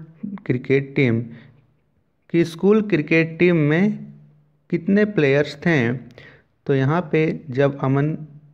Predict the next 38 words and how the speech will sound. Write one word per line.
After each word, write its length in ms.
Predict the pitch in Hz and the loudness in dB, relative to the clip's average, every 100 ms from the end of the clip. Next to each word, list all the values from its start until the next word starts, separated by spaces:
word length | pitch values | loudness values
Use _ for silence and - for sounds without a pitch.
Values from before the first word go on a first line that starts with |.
| - | -14
अपने 280 | 135 139 131 | -6 -2 2
दादाजी 440 | 127 123 131 131 | 2 2 2 2
को 140 | 127 | -2
बता 300 | 127 127 143 | -2 0 0
रहा 180 | 143 131 | 2 2
था 140 | 127 123 | 0 -2
कि 140 | 127 | -2
हमारे 520 | 120 120 120 131 143 - _ _ _ - | -2 0 0 0 -4 -12 _ _ _ -8
स्कूल 380 | 135 - 151 147 | -8 0 2 2
में 180 | 143 143 | 0 -2
क्रिकेट 380 | 123 147 147 | -2 0 0
मैच 240 | 147 135 - | 2 0 0
हो 80 | 123 | 0
रहा 140 | 120 | 0
है, 200 | 127 175 - - - _ | 0 -2 -8 -18 -20 _
तो 80 | 143 | -2
उस 280 | 170 - - | -2 -2 -2
सम-, 340 | 139 127 - | -2 -2 -2
दौरान 300 | 131 127 131 | 0 2 2
उसने 280 | 127 - 127 | 0 0 -2
बताया 420 | 123 123 143 143 | 0 2 2 2
था 380 | 139 143 190 - - - - _ - | 0 -4 -4 -8 -16 -20 -20 _ -14
कि 80 | |
क्रिकेट 720 | 139 143 143 151 165 160 - - _ _ _ _ _ _ _ _ _ | -4 -4 -2 -2 -2 -4 -16 -20 _ _ _ _ _ _ _ _ _
टीम 200 | 147 147 | -2 0
में 280 | 143 143 151 | 0 0 0
टोटल 420 | 139 127 131 131 131 | 0 0 2 2 2
इलेवन 320 | 120 120 147 | 2 2 0
प्लेयर्स 540 | 143 147 135 139 139 - | -2 -2 0 0 -2 -4
थे 120 | 156 180 - - - - - | -2 -4 -8 -18 -20 -10 -2
और 260 | 143 175 | 0 0
समीर 560 | 175 - 139 160 190 - | -2 -2 0 2 0 0
उनके 320 | 139 131 135 | -2 -2 -2
क्रिकेट, 760 | 131 123 123 139 147 147 - - _ - 120 | -2 -2 -2 0 0 -2 -14 -20 _ -10 -4
अ, 100 | 113 | -4
स्कूल 320 | - 151 156 | -4 -2 -2
क्रिकेट 440 | 151 127 135 127 | 0 0 0 0
टीम 200 | 123 123 | 0 0